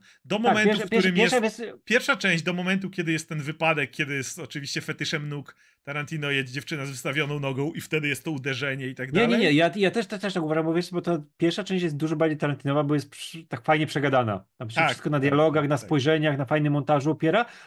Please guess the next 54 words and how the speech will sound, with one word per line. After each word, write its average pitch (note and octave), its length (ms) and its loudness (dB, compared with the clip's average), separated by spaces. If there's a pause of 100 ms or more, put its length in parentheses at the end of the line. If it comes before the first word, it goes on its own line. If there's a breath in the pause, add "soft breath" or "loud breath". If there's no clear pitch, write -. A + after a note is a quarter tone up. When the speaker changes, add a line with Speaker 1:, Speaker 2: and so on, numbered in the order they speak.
Speaker 2:
Druga G3+ 240 4
już G3 100 2
jest D#3+ 160 2
dużo D3 480 -2
bardziej C#3 320 4
akcyjniakiem. C3+ 680 0 (420 soft breath)
Co E3 140 2
wi-, F3+ 200 6
wiadomo, F3 320 6
to D#3+ 100 2
miało F3 200 8
być D3+ 180 4
jak D3 340 2
film E3+ 140 4
grindhouse'owy, D3+ 640 4
on C3+ 80 4
musiał D3+ 220 2
mieć A#2+ 140 0
scenę C3 180 2
pościgu, E3 520 2
musiał D#3 200 2
być C#3+ 80 -2
tam D3 120 0
dużo D3 200 0
działać. B2+ 180 2 (240 loud breath)
Więc D3 140 -2 (200 loud breath)
ta D#3 100 0
druga A3 260 2
część G#3 200 2
jest F#3+ 140 2
po F#3 60 -4
prostu F#3 260 2
wielkim F3+ 420 2
jedny-, E3+ 380 4
jedną E3+ 220 4
sceną E3 280 2
akcji, A#2+ 300 0
nie? D3+ 220 2 (120)
Speaker 1:
Głównie F3+ 340 -2
Speaker 2:
I - 20 -4
to, A#3 120 6
Speaker 1:
tak, - 140 -2
Speaker 2:
to G#3+ 100 4
nie, A#3+ 280 4
Speaker 1:
to G#2 140 -14
Speaker 2:
tak, G#3+ 160 2
i, A3 220 2
i F#3+ 40 0
to A3+ 100 4
nie C4 100 2
jest G#3 180 2
coś, D#3+ 200 2
w - 120 -10
czym D3+ 280 0